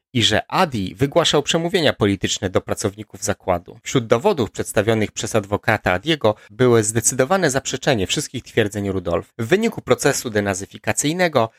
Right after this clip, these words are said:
Adiego w tysiąc dziewięćset czterdziestym siódmym roku przywrócono jako właściciela fabryki i formalnie otrzymał pozwolenie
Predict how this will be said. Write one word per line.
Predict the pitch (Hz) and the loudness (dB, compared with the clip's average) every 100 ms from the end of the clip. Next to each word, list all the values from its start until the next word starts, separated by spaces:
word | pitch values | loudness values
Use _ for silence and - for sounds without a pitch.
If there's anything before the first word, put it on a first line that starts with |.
| _ _ _ - | _ _ _ -4
Adiego | 127 156 156 131 | -2 0 2 2
w | - | 0
tysiąc | - - 135 110 | -4 -2 0 -2
dziewięćset | 113 151 131 - - | -2 0 0 -2 -6
czterdziestym | - - - 110 117 - 104 | -2 -2 -2 -2 -2 -4 -6
siódmym | - 113 110 139 | -8 -2 0 2
roku | 165 - - | 2 0 -2
przywrócono | - 151 131 143 - 151 123 101 | 0 0 2 0 0 0 2 2
jako | 101 - 104 | 0 -4 -4
właściciela | 110 - - 190 165 | -4 -4 0 2 2
fabryki | 139 127 123 123 - 120 _ _ 202 | 2 -2 -2 -6 -6 -12 _ _ -2
i | |
formalnie | 202 190 113 107 107 113 | 2 2 4 2 2 2
otrzymał | - 127 101 | 2 0 -2
pozwolenie | - 101 98 120 156 120 | -2 -6 -4 0 2 2